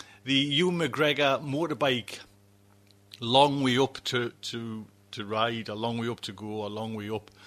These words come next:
And I, straight away, Discovery, I put Discovery on because I'm just, I'm interested in that universe. I'm now interested in these characters. These are the characters that I want. These bloody Klingons were absolutely shocking. So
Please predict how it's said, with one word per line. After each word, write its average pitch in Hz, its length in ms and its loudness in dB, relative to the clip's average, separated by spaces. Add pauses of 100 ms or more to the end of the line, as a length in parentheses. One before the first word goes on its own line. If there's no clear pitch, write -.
(480)
And 139 380 8 (480)
I, 131 160 2 (140)
straight 175 560 6
away, 170 380 2
Discovery, 170 580 4
I 135 60 0
put 160 240 2
Discovery 151 500 0
on 160 220 -2
because 127 200 0
I'm 135 140 8
just, 131 180 0 (380)
I'm 127 240 -2
interested 196 500 0
in 170 120 -4
that 165 180 -2
universe. 131 560 -4
I'm 139 240 -2
now 175 260 4
interested 156 440 0
in 131 200 0
these 180 360 6
characters. 120 340 0
These 208 260 8
are 185 200 8
the 156 100 0
characters 135 480 2
that 127 100 0
I 120 60 0
want. 127 300 2
These - 100 -12
bloody 185 380 -12
Klingons 117 560 -4
were 107 100 -6
absolutely 117 680 -6
shocking. 123 480 -8 (560)
So 180 440 6